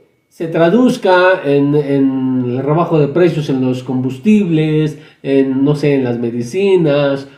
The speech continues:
o cualquiera que sea el asunto. Pero lo disfrutarán. Pero en caso de que el presidente se endeude, ¿ah?, saque, eh, un dinero para cualquier fin,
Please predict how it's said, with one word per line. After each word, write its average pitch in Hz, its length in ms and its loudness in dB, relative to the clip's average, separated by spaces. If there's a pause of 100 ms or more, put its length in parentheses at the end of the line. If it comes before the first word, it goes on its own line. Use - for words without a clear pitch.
o 139 300 -4
cualquiera 175 520 2
que 170 100 -6
sea 170 120 0
el 160 80 2
asunto. 110 400 -8 (800)
Pero 214 200 2
lo 202 140 2
disfrutarán. 165 760 -2 (540)
Pero 202 580 2 (180)
en 156 160 -4
caso 180 520 2
de 139 140 0
que 151 140 0
el 143 160 2
presidente 151 800 2
se 165 340 0
endeude, 151 1160 2 (200)
¿ah?, 151 440 -4
saque, 165 600 0
eh, 120 400 -2
un 151 480 0
dinero 156 480 4
para 127 460 -2 (540)
cualquier 135 440 0
fin, 180 440 -2